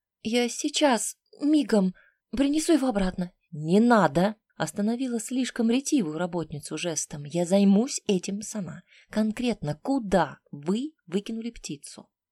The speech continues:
Мне подробно объяснили, где искать интересующий объект, клятвенно заверили, что будут разговаривать тише,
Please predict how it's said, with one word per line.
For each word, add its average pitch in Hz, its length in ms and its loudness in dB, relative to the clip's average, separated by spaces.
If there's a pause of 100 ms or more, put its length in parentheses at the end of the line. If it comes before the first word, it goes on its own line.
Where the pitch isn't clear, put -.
(260)
Мне 262 200 0
подробно 311 460 2
объяснили, 262 560 -4
где 190 400 0
искать 160 460 -10
интересующий 170 640 -10
объект, 208 460 -10 (240)
клятвенно 214 760 0
заверили, 180 480 -6
что - 220 -10
будут 196 260 -6
разговаривать 196 800 -6
тише, - 500 -12